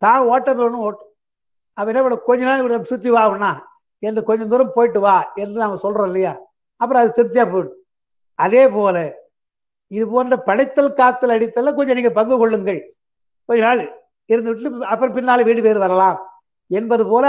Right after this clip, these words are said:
அந்த ஆசையை நீக்குகிறான், அதிகார மலத்தை நீக்குகிறான் பெருமான்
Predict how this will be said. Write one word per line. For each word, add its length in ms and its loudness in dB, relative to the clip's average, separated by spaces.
அந்த 160 -2
ஆசையை 360 0
நீக்குகிறான், 600 -2
அதிகார 480 2
மலத்தை 420 -2
நீக்குகிறான் 600 -2
பெருமான் 400 -4